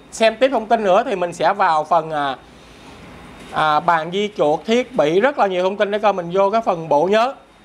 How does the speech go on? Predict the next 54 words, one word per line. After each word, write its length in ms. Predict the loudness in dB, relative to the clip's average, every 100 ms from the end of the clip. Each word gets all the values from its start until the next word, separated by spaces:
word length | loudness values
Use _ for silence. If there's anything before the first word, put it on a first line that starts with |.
| -2
Bộ 120 | 0
nhớ 220 | 2 2 0
nè 60 |
mọi 120 | -4
người. 140 | -2 -4 -8 -20 -20 -20 -2
Bộ 140 | 2 4
nhớ 220 | 2 2
thì 80 | -2
chúng 180 | -4 0
ta 120 | 0
sẽ 140 | 2
vào 240 | 2 2 0
cái 120 | 0
phần 280 | -2 0 0
quản 180 | 0
lý 160 | 0 0
bộ 140 | 2
nhớ. 320 | 2 2 0 0 -12 -20 -20 -20 -20 -4
Thì 100 | 0
chiếc 180 | 0 2
máy 200 | 2 2
này 280 | 2 0 0
thì, 200 | 0 2
à, 280 | 2 2 -2 -10 _ _ -20 0
bộ 240 | 0 2
nhớ 320 | 0 0 0 2
của 120 | 0
nó 360 | 2 4 4 2
là 720 | 2 4 4 4 2 2 2
mình 200 | 0 -2
sẽ 140 | -2
cộng 320 | -2 -2 -2 0
hai 260 | 2 2
cái 120 | 0
bộ 120 | -2 0
nhớ 140 | 0
này, 260 | 0 -2 -2
nó 120 | -2
để 140 | 2 2
là 120 | 0
được 300 | 0 -4 -2
dùng 280 | -2 0 0
là 200 | 0 0
mười 220 | -2 -2
bốn 280 | 0 0 0
chấm 200 | -4 0
tám. 340 | 2 2 -2 -14 -20 -20 -20 -20 -20 -20 -20 -6
Còn, 420 | 2 4 4 2 0
à, 120 | -2
có 280 | 2 2 2
sẵn 320 | -4 -6 -4
hiện 240 | -4 -2
tại 260 | 0 2 2
đang, 200 | 0